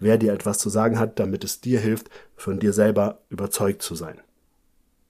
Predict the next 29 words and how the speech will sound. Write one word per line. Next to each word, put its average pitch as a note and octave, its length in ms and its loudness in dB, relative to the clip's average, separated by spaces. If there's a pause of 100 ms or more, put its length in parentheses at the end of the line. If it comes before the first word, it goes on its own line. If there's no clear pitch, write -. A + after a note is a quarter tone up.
(200)
Und A2+ 120 -2
jetzt A#2+ 180 4
kannst F3 320 2
du's D3 140 -2
ja C3 100 6
direkt B2+ 300 4
mal A#2 100 4
testen A#2 440 -2
und E2+ 120 -10
sprich - 300 -2
mir C#3+ 160 2
einfach A#2+ 280 -4
mal C3+ 140 0
nach. B2+ 380 -4 (340)
„Ich D3+ 300 -2
glaube A#2+ 460 2
an F#2 200 -10
mich - 460 -12
und - 140 -12
ich - 100 -12
bin G#2+ 120 0
überzeugt - 840 2
von F#2+ 280 -8
mir G#2 400 -2
und - 220 -16
dem, F#2+ 260 0
was F2 200 -8
ich - 100 -16
tue.“ F2+ 300 -8